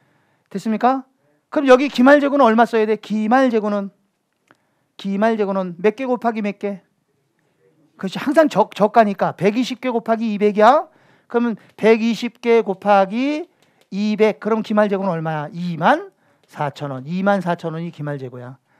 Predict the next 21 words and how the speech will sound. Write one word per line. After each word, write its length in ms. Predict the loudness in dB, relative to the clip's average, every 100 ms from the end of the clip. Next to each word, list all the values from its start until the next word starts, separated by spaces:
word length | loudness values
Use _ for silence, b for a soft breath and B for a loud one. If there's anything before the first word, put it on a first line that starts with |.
| _ _ _
됐어요? 480 | -10 -2 2 2 0 b b b
그럼 200 | -2 2
나머지가 480 | 4 4 4 4 6
다 120 | 4
뭐가 240 | 4 2
되는 240 | 2 -2 -4
거야? 320 | -6 -6 -12 _ _ _ _
나머지가 460 | -6 -2 -2 -2 -4
다 320 | 2 2 0 -8 -10
매출 480 | -8 -8 -8 -8
원가가 480 | -6 -6 -6 -4 -4
되는 220 | -6 -10
거야. 260 | -14 -18 -20 _ _ _ _ _ _ _ _ _ _ _ -14
됐습니까? 560 | -8 -8 0 0 0 _ _ _ _ _
나머지가 380 | -6 -4 -2 -2
다 180 | -2
매출 320 | -4 -6 -6 -8
원가입니다. 840 | -6 -8 -8 -6 -4 -2 -4 -6 _ _ _ _ _ _ _ _ _
됐나요? 580 | -10 -4 -2 -2 -4 -10 _ _ _ _ -16
음. 340 | -14 -12 -16 _ _ _ _ _ _ _ -4
왜? 280 | -2 -2